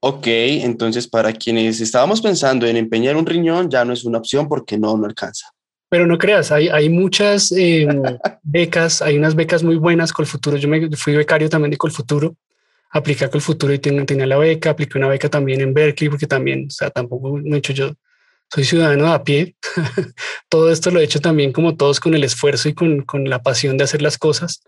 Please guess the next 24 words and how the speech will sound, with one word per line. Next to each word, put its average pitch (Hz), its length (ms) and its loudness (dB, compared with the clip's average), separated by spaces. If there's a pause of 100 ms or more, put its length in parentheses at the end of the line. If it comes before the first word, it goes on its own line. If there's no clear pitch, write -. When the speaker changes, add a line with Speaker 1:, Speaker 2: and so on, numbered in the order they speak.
(220)
Speaker 2:
Eh, 143 480 2
trabajé 147 420 4
allá, 156 340 4
tuve 160 220 0
la 160 60 4
oportunidad 156 420 0
de 135 60 -2
trabajar 135 500 2
como 151 420 0
graduate 147 440 2
assistant, 160 500 -2 (480)
o - 20 -20
sea 147 120 -2
que 147 100 0
yo 139 60 0
trabajaba 147 320 2
en, 147 40 2
el 143 80 0
estu-, - 120 -6
en 147 80 2
los 135 100 0
estudios 135 260 -4
de 147 100 0
grabación, 165 680 2